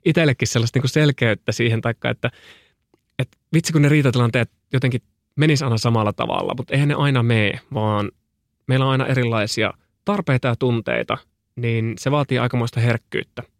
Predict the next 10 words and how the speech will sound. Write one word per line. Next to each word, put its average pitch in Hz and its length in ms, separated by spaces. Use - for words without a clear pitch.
itselläkin. 117 520
Niin 120 140
itsensä 175 300
suhteen, 139 520
mutta 131 180
ennen 127 120
kaikkea 117 320
sen 110 160
toisen 110 380
ihmisen - 400